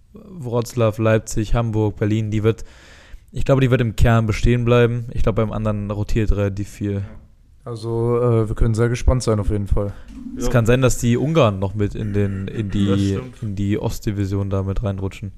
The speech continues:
Speaker 2: Na ja, wir werden's auf jeden Fall sehen.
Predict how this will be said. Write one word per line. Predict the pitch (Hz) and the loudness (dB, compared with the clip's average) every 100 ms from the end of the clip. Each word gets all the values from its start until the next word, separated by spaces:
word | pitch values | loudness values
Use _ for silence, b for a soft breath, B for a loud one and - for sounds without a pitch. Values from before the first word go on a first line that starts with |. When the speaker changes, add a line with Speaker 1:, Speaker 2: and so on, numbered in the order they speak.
| b b | b b
Speaker 2:
Na | 139 | -12
ja, | 147 147 - - - - - - | -10 -12 -16 -20 -20 -20 -20 -16
wir | - 120 | -10 -4
werden's | 131 139 131 | -2 -2 -4
auf | 139 - | -6 -4
jeden | 135 123 | -6 -6
Fall | - 120 | -4 -4
sehen. | 113 131 139 | -2 -6 -6